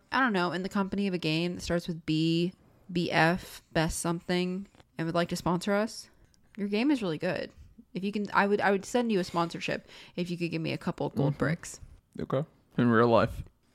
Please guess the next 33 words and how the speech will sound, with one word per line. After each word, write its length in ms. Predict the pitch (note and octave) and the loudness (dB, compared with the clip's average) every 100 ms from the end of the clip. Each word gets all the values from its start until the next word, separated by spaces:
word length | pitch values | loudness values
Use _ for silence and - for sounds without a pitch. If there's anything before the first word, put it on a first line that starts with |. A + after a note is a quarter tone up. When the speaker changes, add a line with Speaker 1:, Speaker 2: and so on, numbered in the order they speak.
| _ _ _ - | _ _ _ -2
Speaker 1:
I 100 | E4+ | 2
guess. 320 | E3 A#3+ G3 - - - - | 2 6 8 8 4 -16 -20
Speaker 2:
<laughs> 280 | - - - | -20 -12 2
Speaker 1:
I 80 | E4+ | 4
would 100 | F4 | 6
take 240 | C4 G3+ | 6 6
game 220 | E3+ D#3+ | 4 2
currency. 500 | E3+ D#3+ D#3 F3+ F#3+ - D4 G#3+ | 2 -2 0 0 -2 -4 -6 4
Speaker 2:
No, 140 | E3 - - - - _ - | 6 6 -2 -4 -12 _ 0
we're 80 | D#3+ | 4
not 200 | A#2+ - | 4 2
taking 260 | C3 B2+ | -2 2
any 180 | A#2+ A#2+ | 4 4
in-game 460 | A2+ A2+ C3+ B2+ B2 | 2 2 4 4 4
purchases. 800 | C3 B2 - C3+ - - - - _ D4+ | 2 2 0 -4 -4 -14 -14 -14 _ -2
Speaker 1:
Oh, 160 | D4 - | -2 0
okay. 260 | B3 A#3 F#3+ | -2 2 2
Well, 180 | F#3 F#3+ | 4 4
they've 140 | G3 | 4
already 200 | G3+ G#3 | 4 6
gotten 180 | G3+ F3 | 4 6
my 140 | F3+ F3 | 6 10
money, 340 | E3 E3 F3 | 10 10 6
so 240 | F#3 F#3 G3 | 8 6 6
Speaker 2:
<laughs> 920 | G3+ - - - - - - - _ | 6 4 0 -4 -4 -12 -12 -20 _
Speaker 1:
just 180 | - - | -16 -4
give 100 | G#3+ | 0
me 80 | G#3+ | 2
some 160 | A3 | 2
of 60 | G#3 | 2
that 160 | F3 E3+ | 2 0
back, 260 | A2 - | -6 -6
please. 360 | - F3 F3 | -4 -2 -4